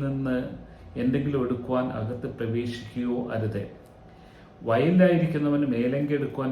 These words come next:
പിന്തിരിയരുത്. ആ ദിവസങ്ങളിൽ ഗർഭിണികൾക്കും മുലയൂട്ടുന്നവർക്കും ദുരിതം. ഇത് ശീതകാലത്ത് സംഭവി-, സംഭവിക്കാതിരിക്കാൻ പ്രാർത്ഥിക്കുവിൻ. ദൈവത്തിൻ്റെ സൃഷ്ടികർമ്മത്തിൻ്റെ ആരംഭം മുതൽ ഇന്ന് വരെ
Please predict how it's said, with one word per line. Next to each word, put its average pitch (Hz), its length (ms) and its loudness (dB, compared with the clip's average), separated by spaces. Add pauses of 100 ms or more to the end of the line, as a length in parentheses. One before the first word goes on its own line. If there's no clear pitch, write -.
(120)
പിന്തിരിയരുത്. 110 680 0 (300)
ആ - 20 -2 (160)
ദിവസങ്ങളിൽ 123 640 -2 (500)
ഗർഭിണികൾക്കും 120 800 0
മുലയൂട്ടുന്നവർക്കും 113 840 -2 (100)
ദുരിതം. 101 360 -2 (1120)
ഇത് 147 100 4 (200)
ശീതകാലത്ത് 143 800 2 (100)
സംഭവി-, 123 420 0 (540)
സംഭവിക്കാതിരിക്കാൻ 135 1160 0 (120)
പ്രാർത്ഥിക്കുവിൻ. 104 600 -4 (920)
ദൈവത്തിൻ്റെ 165 540 4 (160)
സൃഷ്ടികർമ്മത്തിൻ്റെ 156 1000 0 (280)
ആരംഭം 151 460 0
മുതൽ 123 220 -2 (360)
ഇന്ന് 143 280 0
വരെ 143 240 0